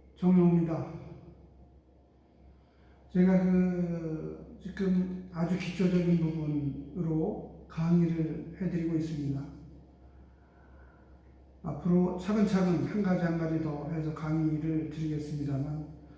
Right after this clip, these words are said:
하여튼 여러분한테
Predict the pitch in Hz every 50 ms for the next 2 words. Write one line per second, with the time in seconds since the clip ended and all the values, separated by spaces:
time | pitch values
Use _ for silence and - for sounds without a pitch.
0 | - - - - 175 - 170 165 160 160 160 160 - - - - - - - -
1 | - - - - - - - - - - - - - - - - - - - 170
2 | 165 170 175 165 175 170 160 151 - - 151 147 - 147 143 - - - -